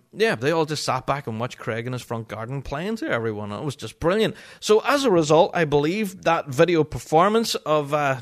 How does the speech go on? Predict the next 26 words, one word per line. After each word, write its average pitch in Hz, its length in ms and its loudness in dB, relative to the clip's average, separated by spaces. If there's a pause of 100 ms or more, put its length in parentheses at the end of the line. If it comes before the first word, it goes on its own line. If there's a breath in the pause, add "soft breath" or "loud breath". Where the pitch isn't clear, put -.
Drums 143 240 0
and 127 80 -4
Roses 139 340 -2
online 120 560 -2 (760)
kinda 131 280 -6
went 131 160 -4
a 135 60 -8
bit 165 180 -2
viral 180 560 0 (340 loud breath)
and 127 320 -4
resulted 127 520 0
in 127 160 -8
a 127 100 -4
serious 127 480 -4
amount 131 240 -4
of 123 100 -4
bookings 165 680 0
for 135 380 0
Drums 135 320 0
and 139 120 0
Roses 143 340 2
going 123 280 -4
forward 120 320 -2
into 110 160 -10
twenty-one. 127 640 -2 (680 loud breath)
So, 185 460 0